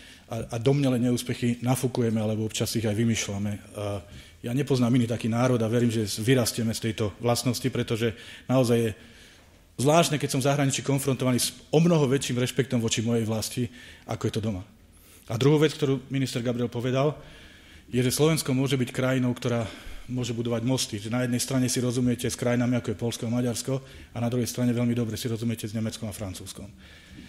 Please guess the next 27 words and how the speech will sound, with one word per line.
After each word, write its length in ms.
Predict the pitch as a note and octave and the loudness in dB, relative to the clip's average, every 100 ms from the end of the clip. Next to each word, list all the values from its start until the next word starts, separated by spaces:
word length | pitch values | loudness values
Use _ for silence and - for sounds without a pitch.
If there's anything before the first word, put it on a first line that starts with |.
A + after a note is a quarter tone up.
| - - - | -20 -18 -4
Kým 120 | A#2+ | 0
medzi 180 | B2+ B2+ | 2 2
týmito 320 | - D#3+ D3 | 2 4 4
dvoma 220 | B2+ B2+ B2 | 2 0 -2
skupinami 400 | - B2 B2 A2+ | -4 -4 -2 -4
krajín 320 | A#2+ A#2 A2+ - - - | -4 -4 -6 -10 -20 -12
práve 300 | - B2+ A#2 | -4 -2 -2
teraz 400 | C#3+ B2+ A#2+ - C3+ | 0 0 0 -4 -6
mimoriadne 420 | B2+ B2 A#2+ A#2 | -2 0 0 -2
porozumenie 400 | B2 A#2+ A2+ A2+ | 0 0 0 0
nepanuje. 460 | A2+ A2 A2 F2 G#2 - - - - - - - - - - C3 | -2 -2 -6 -8 -14 -18 -20 -20 -20 -20 -20 -20 -20 -20 -10 -2
Inými 180 | C#3 C3+ | 2 2
slovami, 540 | C3+ C3+ C3 C3 B2 - - - - - - - | 2 2 4 4 2 -2 -16 -20 -20 -20 -20 -2
nie 160 | B2+ | 0
sme 160 | C#3 C#3 | 2 2
vnímaní 480 | A#2+ C3+ B2 A#2+ F#2 F#2+ | 4 2 4 0 -2 -8
s-, 240 | - A#2+ C#3 | -6 -6 -6
ako 240 | A2 A#2 | -6 -2
súčasť 300 | - B2+ B2 | 0 2 2
ja-, 200 | A#2+ B2 A#2 | 2 0 2
jadra, 320 | C3 B2+ A#2+ | 2 4 0
ktorý 240 | - A#2 | 0 -2
sa 80 | A2+ | -2
vezie 320 | A2+ A#2 A2 C3 | 0 0 2 0
ako 180 | A2+ A#2+ | 0 -2
nejaký 220 | A2+ A2 | -4 -6
pasažier, 480 | A#2 - A#2 A#2 C3 | -6 -4 -4 -2 -4